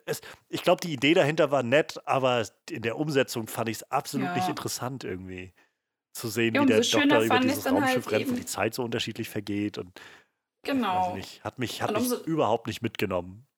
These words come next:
Speaker 1: Ich hab auch
Speaker 2: Ja.
Speaker 1: kaum was davon behalten.
Speaker 2: Ja, das stimmt. Und umso schöner fand ich dann halt eben dann auch mit Jodie Whittaker, dass halt die Staffeln, also die, die elfte Staffel, die ich dann, äh, mit ihr gesehen habe, dass im Prinzip das alles so ein bisschen aufgelockert war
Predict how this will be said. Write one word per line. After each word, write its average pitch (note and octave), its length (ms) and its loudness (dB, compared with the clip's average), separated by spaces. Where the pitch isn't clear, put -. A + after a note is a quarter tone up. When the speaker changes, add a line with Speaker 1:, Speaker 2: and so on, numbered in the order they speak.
Speaker 1:
Ich A2+ 160 -8
hab B2 100 -2
auch G#2 60 0
Speaker 2:
Ja. A2+ 80 4
Speaker 1:
kaum B2 160 2
was A#2+ 100 0
davon A2 280 -4
behalten. G2 400 -6
Speaker 2:
Ja, G#3 80 2
das A3+ 120 2
stimmt. F#3+ 320 -6
Und G3+ 120 -4
umso A#3 160 2
schöner B3 260 0
fand C#4 220 -2
ich C4+ 80 -4
dann C4+ 80 0
halt B3+ 140 0
eben A#3+ 240 0
dann A#3+ 140 -2
auch A3+ 120 -2
mit G#3+ 160 -6
Jodie F#3+ 240 -4
Whittaker, A#3+ 420 0
dass A3 180 -2
halt F#3+ 120 -4
die G3+ 80 -2
Staffeln, A3 500 -2
also G#3 140 0
die, G3 220 -2
die G3 340 -2
elfte C4 300 2
Staffel, A#3 260 0
die A3 60 4
ich A3+ 80 0
dann, G#3 280 0
äh, G3+ 160 0
mit G3+ 160 -2
ihr G#3+ 100 2
gesehen G#3 380 0
habe, G3 180 -2
dass F#3+ 180 -2
im G3+ 120 -4
Prinzip F#3+ 340 -6
das - 140 -6
alles F3+ 280 -2
so F#3+ 80 -6
ein F#3 80 -6
bisschen F#3+ 420 -6
aufgelockert F3+ 800 -4
war E3 260 -2